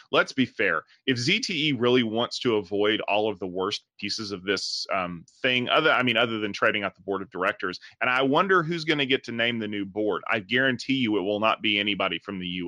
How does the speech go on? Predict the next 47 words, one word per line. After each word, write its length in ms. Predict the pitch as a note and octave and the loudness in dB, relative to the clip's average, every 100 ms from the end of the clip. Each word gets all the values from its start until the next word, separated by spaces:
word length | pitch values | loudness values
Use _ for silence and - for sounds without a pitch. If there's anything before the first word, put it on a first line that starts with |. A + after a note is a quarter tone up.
| G#2+ | 2
S. 400 | F2+ D2+ - - - - _ _ _ B2+ | 2 -2 -8 -12 -18 -20 _ _ _ -2
This 200 | F3+ - | 0 2
doesn't 300 | F3 D3 A#2+ | 2 2 2
really 240 | A#2+ A2+ | 2 2
matter 420 | F#2+ F2+ F#2 F2+ | 2 0 0 -2
in 140 | - G2+ | -4 -8
the 80 | |
long 300 | F#2 F2+ F#2 | -6 -6 -6
run. 220 | F2+ F#2 G2 | -4 -6 -2
Z 160 | C3+ | -2
T 140 | D3 C3 | 0 0
E 40 | |
is 100 | A#2+ | 2
gonna 180 | B2 G#2+ | 0 -2
continue 480 | G2 G2 A2 G#2 F#2+ | -8 -8 -6 -4 -4
to 140 | F#2 | -4
do 140 | F#2 | -6
what 160 | F#2 F2+ | -6 -6
they 140 | F2+ | -8
do. 240 | E2+ F#2 E2 - - | -4 -6 -6 -10 -4
I 80 | D3+ | -2
find 280 | - A#3+ C4 | 2 2 2
it 100 | - | 2
funny 320 | F3+ G#3+ F3+ | 2 4 4
that, 260 | C#3+ B2+ - _ | 4 4 0 _
that 240 | B2+ C#3+ E3+ | 2 2 2
this 160 | E3+ | -2
is 80 | D3+ | 2
all 220 | D3 D3 | 4 6
about, 260 | C#3+ C3 A2+ | 4 4 2
you 80 | A#2+ | 0
know, 100 | A2 | -2
selling 400 | - B2+ A#2+ A#2 | 0 0 0 -4
to 160 | B2+ A2+ | -6 -4
embargoed 420 | G#2 A2 G#2+ G2+ | 0 0 -2 -6
countries. 400 | D3 E3 B2+ - - - | -6 -6 -6 -8 -12 -14
Still 300 | - G3 A3+ | -2 2 4
no 140 | A#3 | 4
discussion 560 | G#3+ G3+ G3+ G#3 F#3 E3+ | 2 2 2 2 0 0
of, 480 | - D3+ C#3+ B2+ - - | 4 4 4 2 -4 -4
um, 340 | C3+ B2+ B2 A#2 | 0 2 2 0
a 80 | C3 | 2
large 460 | C3 C#3+ F#3 F#3+ - | 4 6 4 2 -2
portion 420 | G3 G3 F#3 B2+ | -2 -2 -4 0
of 200 | B2+ C#3+ | 0 2
our 140 | C#3 | 0
Congress 600 | - D#3+ F#3 E3+ A#2+ - | 0 -2 -2 0 -2 -2